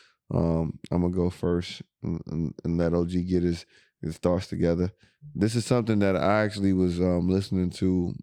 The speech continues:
another podcast, um, and they ended it with this. He said, "The truth has consequences. If you deeply believe in something, you're gonna have to make sacrifices."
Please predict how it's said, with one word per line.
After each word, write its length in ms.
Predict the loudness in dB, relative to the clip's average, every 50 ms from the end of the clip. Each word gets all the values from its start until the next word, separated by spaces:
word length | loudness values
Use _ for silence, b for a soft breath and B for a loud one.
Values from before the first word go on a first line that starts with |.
| _ _ _ _ -10 -6
another 300 | -2 0 0 0 0 -2
podcast, 840 | -2 0 0 0 0 0 -2 -2 0 0 0 0 -2 -4 -8 -12 -20 _ _ -10
um, 440 | -8 -8 -6 -8 -8 -10 -12 -14 -16 _ _ -14 -14 -12 -14 -14 -20 _ _ _ _ _ _ b b b b b b b b b b b -2
and 160 | 0 2 2
they 120 | 4 4
ended 320 | 4 4 4 4 4 4 4
it 100 | 2 2
with 220 | 2 0 0 2
this. 380 | 0 0 0 -2 -8 -16 -20 _ b b b b b b b b _ _ _ _ -6
He 100 | -6 -4
said, 180 | 0 2 2 2
"The 100 | 2 0
truth 360 | 0 0 2 2 2 4 2
has 280 | 2 4 4 2 0 -2
consequences. 960 | -2 0 2 2 2 0 -2 -4 -2 0 0 0 0 -2 -6 -6 -6 -8 -12 -20 -20 _ _ -2
If 180 | -2 -2 0 2
you 140 | 0 0
deeply 420 | 2 2 2 2 2 2 2 0 2
believe 480 | 2 2 2 4 4 4 4 4 4
in 120 | 2 2 0
something, 460 | 2 0 0 0 0 0 0 2 2
you're 100 | 2 2
gonna 340 | 2 2 2 2 2 2 0
have 280 | 0 0 0 0 0 -2
to 140 | -4 -4 -4
make 420 | -2 0 0 0 -2 -2 -6 _
sacrifices." 1080 | -20 -8 -4 0 0 0 0 -2 -6 -10 -6 -4 -6 -4 -4 -8 -12 -14 -18 -18 -18